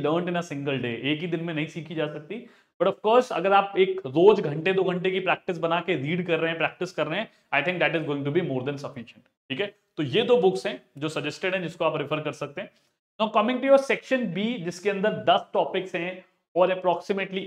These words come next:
एटी फ़ाइव questions आने के chances हैं, fifteen question सेक्शन A में और एटी फ़ाइव questions from section B। तो अगर मैं section B के बारे में बात करूं, तो बहुत ही interesting subject है, that is marketing management। तो marketing management के लिए मैंने दो books identify करी हैं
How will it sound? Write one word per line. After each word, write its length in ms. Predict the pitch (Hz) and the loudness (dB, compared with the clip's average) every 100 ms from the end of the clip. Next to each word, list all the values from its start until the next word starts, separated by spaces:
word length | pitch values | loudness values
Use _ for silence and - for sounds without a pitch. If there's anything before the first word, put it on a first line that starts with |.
| 170 | 0
एटी 320 | 196 - 254 | 2 2 2
फ़ाइव 200 | 214 196 | 2 2
questions 400 | 190 156 - 175 | 0 -2 -2 0
आने 200 | 151 160 | 0 0
के 100 | 175 | -2
chances 400 | 151 139 190 185 | -2 -2 -2 -4
हैं, 120 | 220 | -6
fifteen 340 | 185 - 170 | -8 -6 -6
question 320 | 165 160 156 170 | -2 -2 -2 -6
सेक्शन 440 | 147 - 175 151 | -6 -4 -4 -4
A 20 | |
में 260 | 196 247 - _ _ - | -4 -8 -10 _ _ 6
और 420 | 170 175 175 - _ | 8 8 6 -4 _
एटी 280 | 202 208 262 | 4 4 4
फ़ाइव 260 | 233 202 196 | 6 4 4
questions 320 | 175 - 180 | 0 -2 -8
from 180 | 175 170 143 | -6 -4 -4
section 260 | 123 147 120 | -6 -8 -8
B। 80 | 120 - - - - | -10 -12 -18 -18 0
तो 40 | 180 | 0
अगर 80 | |
मैं 100 | 208 | 2
section 320 | 208 233 262 233 | 0 -2 -2 -4
B 80 | |
के 100 | 226 | 0
बारे 140 | 214 202 | 2 2
में 120 | 208 | 4
बात 200 | 180 180 | 2 2
करूं, 180 | 196 196 | -2 -2
तो 100 | 202 | -2
बहुत 280 | 135 151 202 | -2 -2 -2
ही 60 | |
interesting 420 | 175 170 165 208 | -4 -4 -4 -4
subject 380 | 202 165 160 180 | -4 -4 -4 -6
है, 60 | 175 | -2
that 140 | 156 | -2
is 100 | 170 - _ _ _ | -2 -8 _ _ _
marketing 460 | 127 139 143 196 208 | 0 2 2 0 2
management। 440 | 180 151 139 165 208 | 0 0 -4 -8 -8
तो 100 | 165 | -4
marketing 460 | 139 156 214 226 | 0 0 0 -2
management 380 | 214 185 180 196 | -2 -2 -2 -6
के 60 | 190 | -4
लिए 100 | 190 | -4
मैंने 160 | 185 180 | -4 -4
दो 200 | 143 170 | -2 0
books 240 | 175 175 | 0 0
identify 440 | 156 151 151 160 | -2 0 0 0
करी 220 | 156 139 147 | 0 -2 -6
हैं 160 | 208 | -10